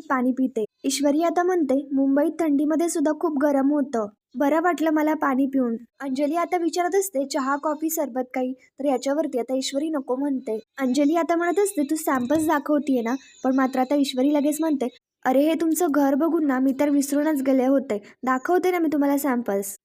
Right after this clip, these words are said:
ईश्वरी साड्या दाखवत म्हणते, "या इंदोरी, महेश्वरी अशा साड्या आहे,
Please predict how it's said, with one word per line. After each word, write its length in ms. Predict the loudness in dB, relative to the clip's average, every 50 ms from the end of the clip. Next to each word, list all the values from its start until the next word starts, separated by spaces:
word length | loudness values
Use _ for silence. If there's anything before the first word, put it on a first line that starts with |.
| _
ईश्वरी 380 | -8 -8 -2 0 2 2 2 2
साड्या 300 | 0 0 0 2 2 2
दाखवत 380 | 2 0 0 -2 -2 -4 -2
म्हणते, 340 | 0 0 0 0 2 2 2 2
"या 80 | 2
इंदोरी, 560 | 0 0 0 2 2 4 4 4 4 4 2
महेश्वरी 540 | 2 2 2 2 2 0 0 0 0 2 2
अशा 200 | 0 0 -2 -2
साड्या 320 | -2 -2 -2 -2 -2 -2
आहे, 60 | -4